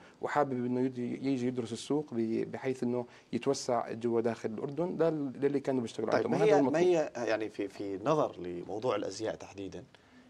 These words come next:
Speaker 2: لماذا لجأت المدارس الخاصة لإحضار أزيائها من الخارج إذا كانت ال-، المصانع الأردنية يمكن أن توفر هذه الأزياء؟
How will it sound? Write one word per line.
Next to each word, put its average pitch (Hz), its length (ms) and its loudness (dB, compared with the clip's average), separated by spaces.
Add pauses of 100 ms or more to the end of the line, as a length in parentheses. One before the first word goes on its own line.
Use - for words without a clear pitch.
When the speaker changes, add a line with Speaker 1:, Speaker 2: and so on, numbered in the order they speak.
(120)
Speaker 2:
لماذا 160 280 4
لجأت 135 340 2
المدارس 101 400 -6
الخاصة 101 500 -4
لإحضار 143 460 -2
أزيائها 143 380 0
من 160 140 -4
الخارج 120 540 -6
إذا 92 140 -8
كانت 101 400 -8
ال-، 92 220 -6
المصانع 90 520 -2
الأردنية 101 380 -4
يمكن 131 240 -6
أن 123 80 -6
توفر - 340 -4
هذه 85 200 -16
الأزياء؟ - 320 -14